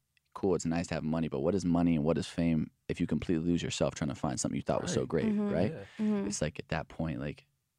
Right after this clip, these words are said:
Speaker 1: you're just, like, a sad guy in a big house, you know? It's like, what is it? What is it? You know? And so it's, I'm just, like, trying to let people know that, A, they're not alone in the way
Speaker 2: Right.
Speaker 1: that they feel. Like, you, they look at us and, like, "This life is so perfect." I'm like, "It's really not, man." It's like, at the, I've been one of the most successful people in this industry,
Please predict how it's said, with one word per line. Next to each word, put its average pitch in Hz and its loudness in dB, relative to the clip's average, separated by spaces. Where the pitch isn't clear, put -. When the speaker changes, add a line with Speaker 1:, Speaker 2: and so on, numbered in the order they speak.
Speaker 1:
you're 92 -4
just, - -8
like, - -12
a - -10
sad - -4
guy 71 -4
in - -2
a - -2
big - -4
house, 85 -2
you 76 0
know? 78 0
It's - -6
like, 78 -2
what 87 2
is 87 0
it? - -4
What 90 0
is 87 0
it? 69 -2
You 73 -2
know? 82 2
And 82 0
so 95 2
it's, 87 2
I'm - -2
just, 107 -4
like, 101 4
trying 104 0
to 87 2
let 90 0
people - -2
know 87 6
that, 82 2
A, 101 6
they're 92 4
not 87 4
alone 78 -2
in 82 -2
the 82 2
way 78 0
Speaker 2:
Right. 80 2
Speaker 1:
that 78 -4
they 71 0
feel. 71 2
Like, 71 0
you, 90 8
they 87 4
look 92 6
at 92 8
us 87 2
and, 78 2
like, 71 -4
"This - -4
life 82 0
is - -6
so 82 0
perfect." 80 2
I'm 78 -6
like, 85 -8
"It's 90 -6
really 82 0
not, 82 0
man." 80 -8
It's - -8
like, 85 -6
at - -4
the, - -4
I've 90 -4
been 95 2
one 92 4
of 87 0
the 90 0
most 85 -2
successful - -6
people 82 -8
in 82 -4
this 82 -8
industry, 104 -4